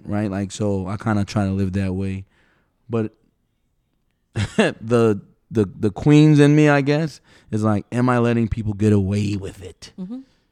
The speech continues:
Speaker 1: And that's the conflict I have sometimes. Like, I know what you did,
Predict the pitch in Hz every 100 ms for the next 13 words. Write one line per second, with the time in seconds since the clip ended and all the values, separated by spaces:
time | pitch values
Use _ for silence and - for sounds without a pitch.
0 | _ _ - 120 131 127 123 123 113 110
1 | 95 107 101 98 - 95 - 95 95 95
2 | 92 _ _ _ _ _ _ _ - _
3 | _ 117 135 131 127 135 143 143 131 135
4 | 123 123 120 135 110 92